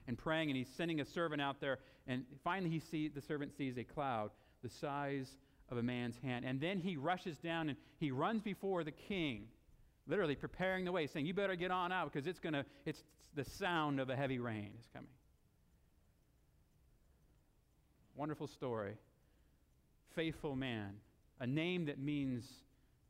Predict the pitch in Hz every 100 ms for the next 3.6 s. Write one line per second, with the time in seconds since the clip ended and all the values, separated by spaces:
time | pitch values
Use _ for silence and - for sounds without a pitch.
0 | - - - 143 120 123 117 120 113 -
1 | 110 113 110 131 147 135 123 117 - -
2 | - - 135 120 110 104 - - _ _
3 | 123 117 131 110 98